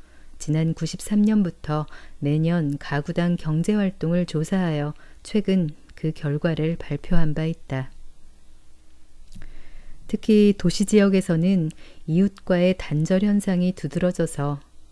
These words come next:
주민의 절반 정도가 하루에 한 번도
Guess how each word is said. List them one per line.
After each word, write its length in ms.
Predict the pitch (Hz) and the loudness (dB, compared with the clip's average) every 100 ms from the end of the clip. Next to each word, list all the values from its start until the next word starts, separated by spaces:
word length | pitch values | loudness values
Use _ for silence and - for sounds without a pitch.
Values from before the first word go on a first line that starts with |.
| - - - - | -20 -20 -20 -18
주민의 420 | - 156 156 160 170 | -6 -2 2 2 0
절반 400 | 156 151 185 185 | 0 2 4 4
정도가 560 | 180 160 139 151 156 - - - - | 2 0 -2 0 -2 -4 -16 -20 -20
하루에 480 | - 226 214 202 202 | -4 0 2 4 2
한 300 | 196 233 226 | 2 4 4
번도 480 | 233 220 190 147 | 4 4 2 0